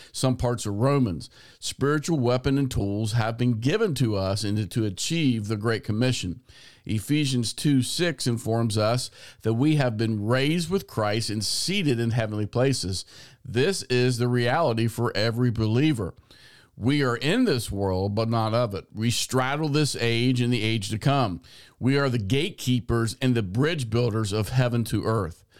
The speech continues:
We bring the future realities of Jesus' rule into our present.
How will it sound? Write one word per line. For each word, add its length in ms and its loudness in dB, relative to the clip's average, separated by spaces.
We 140 0
bring 360 2
the 120 0
future 420 0
realities 640 2
of 140 -2
Jesus' 600 0
rule 300 -2
into 440 0
our 180 0
present. 540 -2